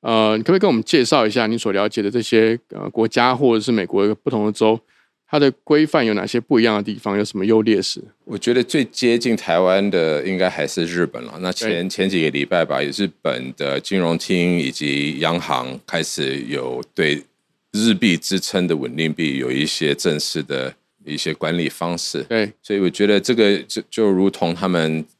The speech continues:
Speaker 2: 金融厅在二零一七年的四月，针对类MyCoin这种交易平台有一些
Speaker 1: 管理，对，
Speaker 2: 管理，
Speaker 1: 对。
Speaker 2: 甚至有，有发行执照的这个，
Speaker 1: 对。
Speaker 2: 这个机制，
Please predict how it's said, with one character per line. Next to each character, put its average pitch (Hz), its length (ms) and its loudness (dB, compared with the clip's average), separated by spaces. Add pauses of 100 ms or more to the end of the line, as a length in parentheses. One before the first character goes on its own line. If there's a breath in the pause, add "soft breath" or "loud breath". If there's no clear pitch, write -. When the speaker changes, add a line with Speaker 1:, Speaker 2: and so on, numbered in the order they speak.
Speaker 2:
金 107 140 0
融 90 180 4
厅 90 180 -2
在 90 120 2
二 98 100 2
零 85 120 0
一 85 100 0
七 - 200 -4
年 76 160 -2
的 71 80 -4
四 - 320 -2
月， 80 260 2
针 90 240 0
对 80 340 2 (420)
类 90 420 2
MyCoin 82 480 -2
这 80 160 0
种 71 180 -8
交 85 180 0
易 92 60 4
平 73 240 -6
台 71 260 -2 (220)
有 65 160 -2
一 71 100 -2
些 73 460 -2 (320)
Speaker 1:
管 104 200 -4
理， 104 220 -6
对， - 40 -20
Speaker 2:
管 78 260 -2
理， 67 160 -4
Speaker 1:
对。 107 100 -8
Speaker 2:
甚 90 220 -2
至 85 160 -2
有， 64 200 -4
有 65 140 -6
发 80 240 -2
行 67 380 -8 (240)
执 - 240 -10
照 95 320 2
的 67 140 -4
这 73 120 -6
个， 110 140 -6
Speaker 1:
对。 65 120 -8
Speaker 2:
这 - 120 -10
个 73 80 -2
机 73 240 -4
制， - 260 -6